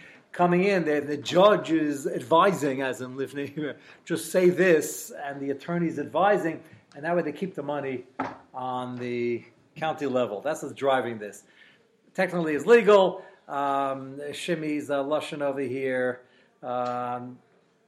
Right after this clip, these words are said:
that this attorney, who's quoting this attorney, who says that there's hardly ever an instance that one has to swear or affirm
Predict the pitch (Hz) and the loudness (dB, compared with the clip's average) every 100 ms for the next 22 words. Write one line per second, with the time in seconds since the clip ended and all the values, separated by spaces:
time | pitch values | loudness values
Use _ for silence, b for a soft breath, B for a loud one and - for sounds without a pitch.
0 | 175 131 123 120 - 123 135 - 147 139 | -16 -8 -8 -8 -12 -10 -10 -10 -8 -8
1 | 127 123 131 - - 131 127 - 120 180 | -6 -6 -8 -8 -6 -4 -6 -8 -6 -2
2 | 170 147 139 135 - b b b b b | -2 -2 -4 -6 -14 b b b b b
3 | _ 127 123 127 123 120 - 131 127 123 | _ -10 -6 -6 -8 -8 -6 -4 -4 -4
4 | 113 123 117 123 131 123 123 120 113 120 | -6 -10 -10 -10 -6 -6 -4 -6 -8 -12
5 | 120 127 107 110 113 113 107 - - 123 | -12 -14 -12 -12 -12 -12 -14 -14 -16 -10
6 | 117 113 110 104 - 117 110 127 | -6 -6 -6 -10 -12 -14 -12 -14